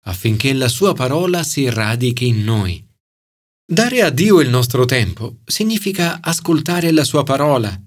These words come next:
e metterla in pratica. Anziché parlare troppo, dovremmo ascoltare la parola di Dio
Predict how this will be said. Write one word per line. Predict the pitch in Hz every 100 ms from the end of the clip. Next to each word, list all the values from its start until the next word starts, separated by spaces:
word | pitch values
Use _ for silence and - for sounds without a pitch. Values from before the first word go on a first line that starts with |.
| _
e | - 135 135
metterla | 110 107 127 123 143 123 131
in | 117
pratica. | 107 120 104 98 - 110 110 _ _ _ _ _ _ _
Anziché | 185 196 254 285 277
parlare | 175 127 139 160 139 123
troppo, | 123 139 113 - 107 107 _ -
dovremmo | 120 123 185 208 208 214 -
ascoltare | 135 123 - 131 123 131 156 160 151
la | 131
parola | 123 123 139 131 123
di | 120
Dio | 123 131 107 98 -